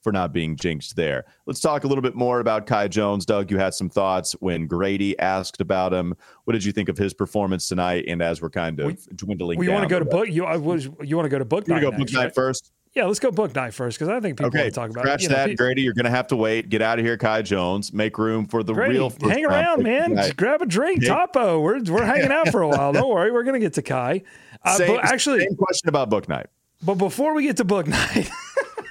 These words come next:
Speaker 1: Okay, no. Who do, who do you want? Who do you want? I'm sorry. Who do you want instead
Speaker 2: Okay.
Speaker 1: of book night? I
Speaker 2: I'm
Speaker 1: apologize.
Speaker 2: sorry. Two, two things. One,
Speaker 1: Okay.
Speaker 2: uh,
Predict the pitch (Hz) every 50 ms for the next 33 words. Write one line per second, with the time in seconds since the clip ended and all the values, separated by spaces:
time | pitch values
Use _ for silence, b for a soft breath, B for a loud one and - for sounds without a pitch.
0 | - 466 381 180 165 185 160 143 151 147 139 147 165 180 175 165 165 170 185 185
1 | 175 180 190 196 196 - 147 143 151 165 165 165 165 160 156 151 147 - 147 110
2 | 85 76 71 69 95 127 147 147 151 147 151 151 147 165 196 202 - - 185 156
3 | 143 - 156 151 151 151 - - 220 202 190 180 175 165 - 185 160 147 135 123
4 | 117 - - 202 202 220 240 220 - - 196 214 226 185 214 175 147 139 131 127
5 | 123 131 139 151 165 175 175 175 170 165 160 165 - - 156 160 151 143 143 135
6 | 135 139 151